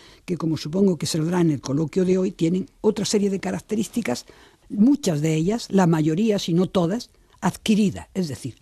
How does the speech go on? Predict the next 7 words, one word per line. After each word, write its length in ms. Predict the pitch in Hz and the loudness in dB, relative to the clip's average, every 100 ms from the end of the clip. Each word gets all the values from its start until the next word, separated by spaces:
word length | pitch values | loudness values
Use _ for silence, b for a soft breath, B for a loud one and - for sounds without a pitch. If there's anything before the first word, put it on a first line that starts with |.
| - | -4
aprendidas, 840 | 190 196 180 196 190 85 - - b b b b b b b b | -2 0 2 4 2 -2 -12 -20 b b b b b b b b
trabajadas, 880 | - 190 185 170 - 175 101 117 - _ _ - | -4 -2 0 -2 0 0 -2 -12 -20 _ _ -2
educadas, 800 | 196 170 180 - 196 143 117 95 | 0 2 0 4 2 2 -6 -10
surgidas 600 | - 202 - 208 160 160 | -4 -4 -2 -4 -2 -4
de 80 | 160 | -4
la 80 | 139 | -8
escuela, 480 | - 202 160 - | 0 0 0 -4